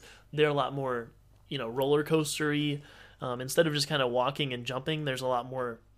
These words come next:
speed and kind of chaos that <laughs> comes along with, with some of these characters, and also, like, Squawks can fly and stuff like that. So that's a,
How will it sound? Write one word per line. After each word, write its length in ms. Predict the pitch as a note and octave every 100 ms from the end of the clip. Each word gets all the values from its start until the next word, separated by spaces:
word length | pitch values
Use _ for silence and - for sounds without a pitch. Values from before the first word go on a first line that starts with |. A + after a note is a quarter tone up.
| -
speed 720 | - - E3 D#3+ D#3 D3+ C#3+ D3
and 380 | C3+ B2+ B2 - _ _
kind 160 | - D3
of 120 | -
chaos 440 | - D3 C#3 C#3+ -
that 140 | D3
<laughs> 80 | -
comes 200 | F#3+ E3
along 280 | D#3 C#3+ D3
with, 240 | C#3+ C#3+ - - - -
with 160 | D3 C#3
some 160 | D#3 D3
of 100 | C#3
these 460 | C#3 C3 - - -
characters, 520 | C#3 D3 F#3 G3+ E3+
and 80 | C3
also, 300 | C3 C3+ A#2
like, 200 | A#2 -
Squawks 440 | - C3 B2+ C#3
can 160 | - B2+
fly 400 | - B2+ B2 B2+
and 100 | B2+
stuff 160 | C#3
like 140 | C3+ C3
that. 240 | C3 C3
So 220 | C#3+ C3+ - - -
that's 220 | E3 F#3+
a, 80 | G#3